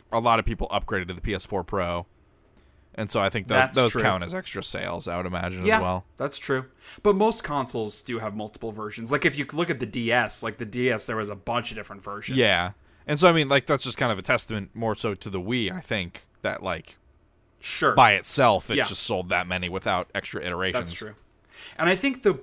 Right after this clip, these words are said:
Speaker 2: the Wii still is the fastest selling console. Whatever that initial time period, I think it
Speaker 1: Yeah.
Speaker 2: still sold the most of, of any
Speaker 1: Crazy.
Speaker 2: console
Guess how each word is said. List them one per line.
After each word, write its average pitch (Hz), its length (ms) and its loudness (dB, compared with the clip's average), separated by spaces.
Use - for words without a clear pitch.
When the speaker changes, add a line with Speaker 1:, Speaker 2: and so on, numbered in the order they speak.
Speaker 2:
the 135 200 -2
Wii 131 300 0
still 131 440 0
is 117 180 -2
the 104 100 -8
fastest 110 640 -2
selling 104 340 -6
console. 110 640 -10
Whatever 123 460 2
that 113 240 2
initial 117 360 -4
time 113 300 -2
period, 107 440 -2
I 104 100 -4
think 107 200 -10
it 101 60 -2
Speaker 1:
Yeah. 95 60 -4
Speaker 2:
still 104 280 -4
sold 107 280 -6
the 107 60 -10
most 107 340 -6
of, 107 180 -12
of 117 140 -8
any 110 140 -4
Speaker 1:
Crazy. 90 320 -4
Speaker 2:
console 92 140 -6